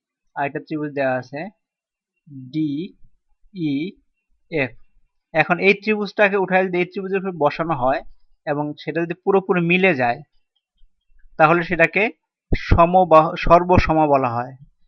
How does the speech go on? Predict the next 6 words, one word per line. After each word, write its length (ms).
সেটাকে 340
আমাদের, 220
আমরা 180
বলে 200
থাকি 280
সর্বসম। 760